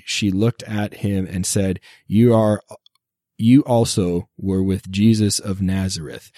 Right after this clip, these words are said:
But he denied it, saying, "I neither know nor understand what you are saying." And he went out on the porch, and a rooster crowed. And the servant saw him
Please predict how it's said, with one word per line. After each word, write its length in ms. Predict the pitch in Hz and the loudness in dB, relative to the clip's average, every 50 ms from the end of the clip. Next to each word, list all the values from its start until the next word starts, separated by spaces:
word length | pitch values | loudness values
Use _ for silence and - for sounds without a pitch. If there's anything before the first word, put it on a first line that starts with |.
| - _ _ | -20 _ _
But 140 | - 92 - | -10 -8 -2
he 200 | - 110 107 104 | 0 2 2 2
denied 500 | 104 101 92 90 98 107 110 107 92 82 | 2 0 0 2 2 2 2 0 0 -2
it, 120 | 80 - | -4 -6
saying, 340 | - - 92 85 82 82 - | -6 -6 -4 -4 -4 -6 -6
"I 160 | - 98 95 | -6 -4 -2
neither 360 | 95 101 110 113 110 104 101 95 | 0 2 4 4 4 2 2 0
know 400 | 95 98 110 117 123 127 127 123 | 0 2 2 2 4 4 4 2
nor 260 | 110 104 101 101 104 | 2 2 0 0 0
understand 520 | 104 95 92 - - 107 104 104 101 98 | 0 -2 -4 -4 -4 -2 0 0 0 0
what 140 | 95 92 82 | -2 -2 -2
you 160 | 85 95 95 95 | -2 -2 -2 -2
are 120 | 92 90 | -2 -4
saying." 440 | - - 110 95 82 73 73 76 - _ | -4 -2 -2 -2 -2 -4 -8 -12 -14 _
And 220 | - 95 92 92 | -8 -6 -6 -4
he 160 | 87 92 95 92 | -2 -2 -2 0
went 280 | 90 95 107 113 113 - | 0 0 0 0 -2 -2
out 320 | - 104 101 101 92 - - _ _ _ _ - - _ _ _ - | -4 -2 -2 -2 -2 -4 -10 _ _ _ _ -20 -20 _ _ _ -6
on 220 | - 107 110 113 117 | -2 2 2 4 4
the 100 | 113 107 | 2 0
porch, 520 | - - - 90 90 87 87 87 - - - | 0 -2 -2 0 0 -2 -2 -4 -6 -8 -8
and 280 | 95 90 90 87 87 | -6 -6 -6 -6 -6
a 160 | 78 85 87 - _ - - - | -8 -12 -16 -18 _ -20 -14 -4
rooster 420 | 95 101 101 98 - - - 90 | 0 0 0 0 0 -2 -4 -4
crowed. 540 | - - - - 98 87 78 67 65 - - - - - - - | -4 -4 -2 -2 -2 -2 -2 -6 -10 -14 -16 -18 -20 -20 -10 -4
And 160 | - 95 95 | -2 0 0
the 60 | 95 | 0
servant 400 | - - - 120 123 123 120 110 | 0 0 2 2 4 2 2 0
saw 340 | - - - 120 117 117 113 | -2 -2 0 0 0 2 0
him 480 | 107 - 113 104 98 95 92 95 95 | 0 0 0 0 0 0 -2 -2 -4